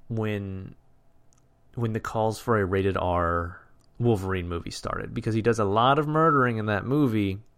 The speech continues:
but <laughs> there's, like, no blood, there's no gore,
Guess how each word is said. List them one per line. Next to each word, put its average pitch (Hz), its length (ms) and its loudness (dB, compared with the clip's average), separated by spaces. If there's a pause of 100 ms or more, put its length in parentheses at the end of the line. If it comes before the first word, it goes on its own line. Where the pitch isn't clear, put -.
(640)
but 101 300 2
<laughs> - 140 -2
there's, 139 200 2
like, 131 160 2
no 120 200 4
blood, 101 400 2
there's 101 220 0
no 104 440 2
gore, 95 640 0